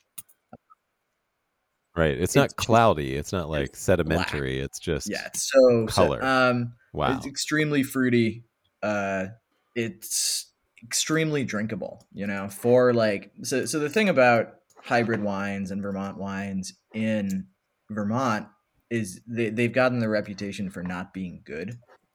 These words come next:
Speaker 2: over the past thirty,
Speaker 1: Yeah.
Speaker 2: forty years. So it's really
Speaker 1: It's, it's not just for
Speaker 2: <laughs>
Speaker 1: Vermont. Don't, don't feel bad. Don't take it personally. <laughs>
Speaker 2: Um, and it, it, uh, it's good. That's the thing, you know, it,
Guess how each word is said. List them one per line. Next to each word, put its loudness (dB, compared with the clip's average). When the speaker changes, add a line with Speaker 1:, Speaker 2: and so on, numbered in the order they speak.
Speaker 2:
over -6
the -6
past -12
thirty, -4
Speaker 1:
Yeah. 4
Speaker 2:
forty -6
years. -2
So -6
it's -10
really -2
Speaker 1:
It's, -16
it's -4
not 6
just 2
for 4
Speaker 2:
<laughs> -4
Speaker 1:
Vermont. 6
Don't, 2
don't -2
feel 0
bad. 0
Don't -2
take -4
it -2
personally. -4
<laughs> 8
Speaker 2:
Um, 2
and 4
it, 2
it, -2
uh, 6
it's -6
good. -4
That's 2
the 0
thing, -6
you -6
know, -2
it, -2